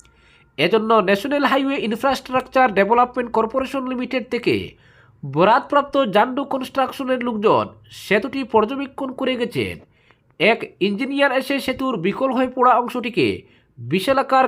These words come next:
ক্রেন দিয়ে টেনে তোলা যায় কিনা সেই তদবিরও করেছেন। সূত্র জানায়, মাত্র কয়েক মাসের মাথায় সেতুর যে রোগ ধরা পড়েছে, তা ঠিক আগের মতোই। গত বছরের অক্টোবর মাস থেকে শুরু হওয়া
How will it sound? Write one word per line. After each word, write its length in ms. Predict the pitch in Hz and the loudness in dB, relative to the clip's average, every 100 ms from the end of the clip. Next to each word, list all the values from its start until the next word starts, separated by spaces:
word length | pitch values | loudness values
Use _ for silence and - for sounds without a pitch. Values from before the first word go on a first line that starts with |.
| 254 | 0
ক্রেন 220 | 226 247 240 | 0 0 -2
দিয়ে 200 | 247 254 | 0 0
টেনে 220 | 233 240 | 0 -2
তোলা 240 | 240 247 240 | -2 2 4
যায় 200 | 233 240 | 4 2
কিনা 200 | 233 233 226 | 2 0 0
সেই 220 | 226 226 | 2 0
তদবিরও 480 | 240 214 196 262 269 | 2 -2 0 -8 -8
করেছেন। 520 | 269 247 214 113 80 78 _ _ _ _ _ _ | -4 -4 -4 -6 -6 -12 _ _ _ _ _ _
সূত্র 340 | - 220 - 269 | -8 -8 -4 0
জানায়, 360 | 247 143 113 90 _ 156 | 2 4 2 0 _ -2
মাত্র 300 | 160 190 233 220 - - | 0 2 4 4 2 0
কয়েক 220 | 247 269 | 2 2
মাসের 260 | 285 277 277 | 0 -2 -2
মাথায় 340 | 262 262 262 254 | 0 4 4 4
সেতুর 340 | - 202 254 220 | -2 -4 -4 0
যে 100 | 247 | 0
রোগ 160 | 247 226 | 0 -4
ধরা 180 | 226 247 | 2 2
পড়েছে, 440 | 240 233 233 196 123 87 - _ - | 4 2 0 0 -2 -2 -12 _ 2
তা 120 | 226 226 | 4 4
ঠিক 180 | 226 262 - | -2 -4 -2
আগের 260 | 247 254 262 | -2 -2 -4
মতোই। 400 | 233 156 101 80 - _ _ _ _ _ | -4 -2 -2 -6 -18 _ _ _ _ _
গত 300 | 151 139 175 269 | -10 0 4 4
বছরের 380 | 285 285 285 277 - | 2 0 0 -2 2
অক্টোবর 420 | 214 - 254 277 | 0 0 -4 -2
মাস 200 | 262 262 254 | 0 -2 -2
থেকে 220 | 269 269 | -4 -4
শুরু 220 | 233 240 247 | -4 -4 0
হওয়া 260 | 214 131 | 4 4